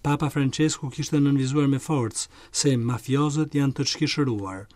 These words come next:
Marshalli i Karabinierëve Andrea Marino u largua nga procesioni për të identifikuar përgjegjësit e kësaj ngjarjeje. Për ministrin e brendshëm të Italisë, Angelo Al-, Alfano, ky është një ritual i neveritshëm.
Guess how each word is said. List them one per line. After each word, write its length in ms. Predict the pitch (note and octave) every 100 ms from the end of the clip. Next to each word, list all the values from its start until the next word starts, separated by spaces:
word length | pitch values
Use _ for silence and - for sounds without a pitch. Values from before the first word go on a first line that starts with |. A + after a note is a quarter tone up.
| -
Marshalli 480 | C#3+ C3 F3 E3+ D3
i 40 | -
Karabinierëve 640 | B2+ A#2+ B2 C#3 D3 C3
Andrea 400 | A#2+ B2 C#3+ C3
Marino 400 | A#2 B2 C#3 B2+
u 80 | A#2+
largua 400 | A#2+ A#2+ C3 D3+ C3+
nga 140 | A#2
procesioni 760 | - B2+ C#3 B2+ C#3+ A2 A2 B2 -
për 160 | - C#3
të 160 | D3+
identifikuar 720 | C3+ C3+ A#2+ C3+ - D#3+ D3 C#3
përgjegjësit 640 | - B2+ A#2 C#3 C#3+ D3 C#3
e 60 | -
kësaj 180 | C#3 C3+
ngjarjeje. 560 | G#2+ F#2+ G2 G2 G2 G#2 -
Për 240 | - C#3+ C3
ministrin 480 | A#2+ B2+ C#3 B2+
e 80 | A#2
brendshëm 400 | A2 C3 C3 B2
të 140 | G#2+ A2+
Italisë, 480 | A2+ C3 C#3+ - -
Angelo 400 | C#3 C3+ A#2 A#2+
Al-, 100 | C3 C3+
Alfano, 600 | C3 B2+ C#3 A#2+ A#2 C3 -
ky 160 | - D#3 D3+
është 160 | C#3+
një 80 | A2+
ritual 480 | C3+ C#3+ A#2+ A#2+ A#2
i 80 | A2
neveritshëm. 720 | A#2 C3+ C3 G#2 - -